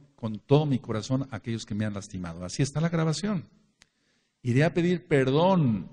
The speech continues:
se tiene que pedir perdón, porque si no, entonces, eso ya lo expliqué, se queda atado es, esa persona.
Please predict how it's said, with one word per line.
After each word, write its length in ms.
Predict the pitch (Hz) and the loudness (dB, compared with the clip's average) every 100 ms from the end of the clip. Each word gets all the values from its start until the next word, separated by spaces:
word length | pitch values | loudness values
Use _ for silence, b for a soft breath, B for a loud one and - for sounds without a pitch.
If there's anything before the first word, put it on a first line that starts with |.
| - - | -20 -8
se 180 | - | -6
tiene 200 | 117 147 | -2 -2
que 140 | 180 160 | -2 -4
pedir 400 | 120 139 175 - | -2 0 -2 0
perdón, 680 | 123 110 104 165 214 156 - - - _ _ _ _ _ _ _ | 0 0 2 4 4 2 -2 -14 -20 _ _ _ _ _ _ _
porque 280 | 123 113 120 | -2 -2 -4
si 160 | - | -2
no, 160 | 127 143 | 0 0
entonces, 400 | 165 - 156 139 | 0 -4 -6 -4
eso 240 | 151 143 170 | -4 -2 -4
ya 180 | 147 | -4
lo 120 | 160 160 | -2 -4
expliqué, 720 | - - 113 - 123 147 131 | -6 -10 -10 -4 -2 -2 -4
se 260 | - 113 | -10 -12
queda 320 | - 131 139 - | -6 -6 -6 -8
atado 600 | 110 - 110 107 87 76 _ | -14 -10 -8 -6 -8 -14 _
es, 320 | 104 101 - _ | -12 -12 -14 _
esa 220 | 107 117 | -10 -6
persona. 560 | - 92 - 85 - | -6 -8 -10 -12 -14